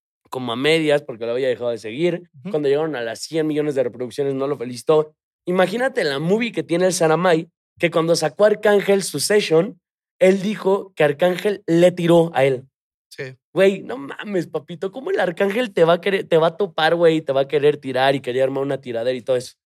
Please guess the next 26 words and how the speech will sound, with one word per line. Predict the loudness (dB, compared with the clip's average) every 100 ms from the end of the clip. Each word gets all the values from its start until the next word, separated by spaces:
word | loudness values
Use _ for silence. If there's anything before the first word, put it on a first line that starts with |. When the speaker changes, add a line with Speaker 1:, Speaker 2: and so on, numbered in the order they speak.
| _
Speaker 2:
Oye, | -6 -2 -4
¿y | -4 -8 -8 -10 -10
te | -10
gustaría | -10 -10 -10 -8 -6 -4 -6 -8
que |
este | -10 -10
güey | -8 -8 -8
te | -12
pidiera | -12 -12 -12
perdón | -14 -16 -16 -18
por | -20 -12
no | -8
ver | -8
el |
video | -8 -6
Speaker 1:
No | -2 0 0
Speaker 2:
completo? | -2 -4 -4
Speaker 1:
mames, | -4 -4 -4
güey. | 2 4
Speaker 2:
Porque | 4 4
te | 4
Speaker 1:
Güey. | 6 8
Speaker 2:
noto | 6
un | 6
poco | 4 2 4
molesto. | 4 2 0 -4